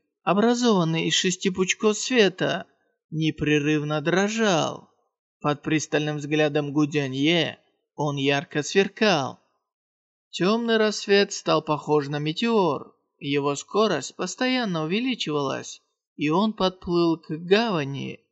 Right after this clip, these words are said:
Выражение лица маленького толстого старика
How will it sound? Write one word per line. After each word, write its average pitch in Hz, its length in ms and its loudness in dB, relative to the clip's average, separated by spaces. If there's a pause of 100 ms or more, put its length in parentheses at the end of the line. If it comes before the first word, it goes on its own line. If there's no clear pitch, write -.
(440)
Выражение 143 680 0
лица 139 360 -2
маленького 143 600 -4
толстого 143 480 -6
старика 143 760 -2